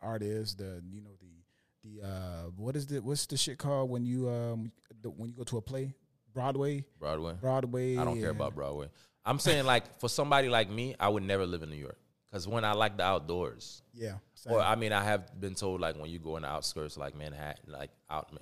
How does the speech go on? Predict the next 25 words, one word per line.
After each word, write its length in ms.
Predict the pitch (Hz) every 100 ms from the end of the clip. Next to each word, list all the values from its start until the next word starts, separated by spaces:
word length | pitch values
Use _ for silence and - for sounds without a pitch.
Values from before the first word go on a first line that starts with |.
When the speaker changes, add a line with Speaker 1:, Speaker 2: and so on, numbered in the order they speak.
| 71
Speaker 2:
um, 320 | 76 73 69 67
upstate 380 | 82 - 85 80
New 80 |
York 340 | 80 78 80 78
is 120 | 71
different. 440 | 82 78 78 80 - _ _ _ _ 98
People 160 | 92
tell 180 | 85 92
me, 220 | 87 85
my 120 | 82
cousin 280 | 82 95 95
was 100 | 85
telling 240 | - 87 85
me, 60 |
like, 100 | 80 -
upstate 280 | 87 90
New 60 | 85
York 140 | 90
is 120 | 80 78
like, 180 | 76 80
there's 160 | 82
areas 240 | 85 82 76
that's 160 | 76
like 160 | 78 78
Florida. 320 | - 90 78